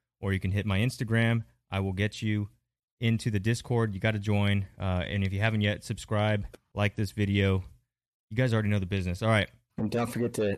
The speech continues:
Speaker 2: sip and rip.
Speaker 1: A little sipping and ripping, yes. I'll start off with some water before we get into the, the Coke.
Speaker 2: It's just, it's just, uh, <laughs> it's just Gatorade is all it is,
Speaker 1: So a
Speaker 2: guys.
Speaker 1: lot of stuff,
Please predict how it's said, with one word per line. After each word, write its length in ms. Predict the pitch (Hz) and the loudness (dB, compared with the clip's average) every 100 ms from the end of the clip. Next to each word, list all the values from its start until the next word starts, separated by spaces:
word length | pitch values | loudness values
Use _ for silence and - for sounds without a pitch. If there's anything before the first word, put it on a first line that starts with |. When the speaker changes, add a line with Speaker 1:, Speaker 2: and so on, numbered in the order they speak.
| - | -4
Speaker 2:
sip 420 | - 113 107 104 | -6 0 -2 0
and 260 | 110 101 98 | -2 0 0
rip. 260 | 95 - | 0 -2
Speaker 1:
A 800 | - - - - - - _ _ | -10 -14 -10 -10 -12 -20 _ _
little 140 | 113 113 | 2 2
sipping 340 | - 131 135 | 2 2 4
and 120 | 120 | 6
ripping, 280 | 120 127 120 | 6 4 4
yes. 300 | 113 117 - | 6 4 2
I'll 80 | 123 | -2
start 200 | 135 143 | 2 2
off 80 | 123 | 2
with 100 | 117 | 0
some 100 | 113 | 2
water 220 | 113 110 | 4 2
before 160 | 95 107 | 2 2
we 80 | |
get 100 | 107 | 2
into 140 | 107 98 | 0 0
the, 140 | 95 - _ _ | -2 -2 _ _
the 60 | - | -8
Coke. 380 | - 139 131 - _ _ _ _ - - - _ - - _ _ 135 | 2 4 2 -4 _ _ _ _ -20 -20 -20 _ -20 -20 _ _ -6
Speaker 2:
It's 140 | - | -2
just, 240 | 135 - - | -2 -2 -4
it's 200 | 117 - | -4 -2
just, 300 | 139 123 - | 0 -2 0
uh, 300 | 113 98 95 92 - _ - | 2 2 0 -2 -12 _ -20
<laughs> 360 | _ - _ - - 240 - - - | _ -20 _ -6 -2 0 0 -4 -6
it's 200 | 135 - | -6 -4
just 180 | 139 - | -4 -2
Gatorade 560 | 110 98 92 90 110 - | -2 0 0 0 -4 -2
is 80 | 107 | -2
all 120 | 95 | 0
it 100 | 98 | 0
is, 100 | 92 | 2
Speaker 1:
So 140 | 143 | 4
a 20 | |
Speaker 2:
guys. 80 | 143 | 4
Speaker 1:
lot 160 | 143 190 | 4 2
of 60 | |
stuff, 400 | - 160 160 - | 2 2 0 -2